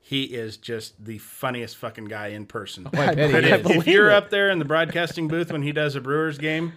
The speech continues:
Speaker 3: Yeah.
Speaker 1: that it's just a fucking laugh a minute. That he, they have a button that if they call it a cough button. If you have to cough or sneeze or whatever, you push it and it turns your mic off temporarily.
Speaker 3: <laughs> Right.
Speaker 1: And I guess he makes just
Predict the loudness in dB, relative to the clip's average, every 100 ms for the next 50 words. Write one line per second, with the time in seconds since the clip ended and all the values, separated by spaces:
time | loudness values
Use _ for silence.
0 | -14 _ 2 4 4 2 -2 -6 -6 -6
1 | -8 -6 -4 -4 -4 -2 -2 -2 -8 -8
2 | -8 -8 -4 -4 -4 -8 _ 0 2 2
3 | -2 -4 -4 -6 -12 -10 -8 -6 -8 -12
4 | _ -10 -8 -4 -4 -4 -4 -4 -4 -8
5 | -10 -10 -10 -10 -10 -8 -6 -8 -10 -10
6 | -8 -6 -6 -8 -10 -10 -10 -12 -12 -10
7 | -8 -6 -6 -6 -8 -8 -4 -2 0 2
8 | 4 4 4 2 -4 -4 -4 -4 -6 -4
9 | -4 -4 -6 -10 -16 _ _ -6 -2 -2
10 | -4 -16